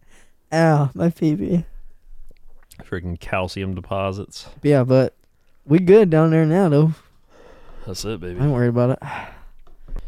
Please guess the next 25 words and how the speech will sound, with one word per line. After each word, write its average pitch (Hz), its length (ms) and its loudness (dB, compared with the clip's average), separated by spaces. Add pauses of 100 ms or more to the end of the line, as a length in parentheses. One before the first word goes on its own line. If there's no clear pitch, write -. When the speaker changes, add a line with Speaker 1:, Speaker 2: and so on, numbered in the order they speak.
(160)
Speaker 2:
Well, 120 100 -12
good, 117 240 -2
man. 95 160 -6
Glad 117 180 -2
you 131 60 -4
had 120 80 -4
a 110 40 -8
good 107 140 -6
time 104 200 -4
at 98 60 -6
the 90 60 -10
beach. 90 440 -8
Speaker 1:
Yeah, 123 200 2 (300)
it - 40 -20
was 143 120 -2
great. 147 480 2
Guys, 160 260 0 (400)
I 151 200 2
look 160 180 2
forward 143 200 -2
to 135 60 0
that 117 120 -2
week 127 220 -2
every 117 240 -6
year. 120 260 -6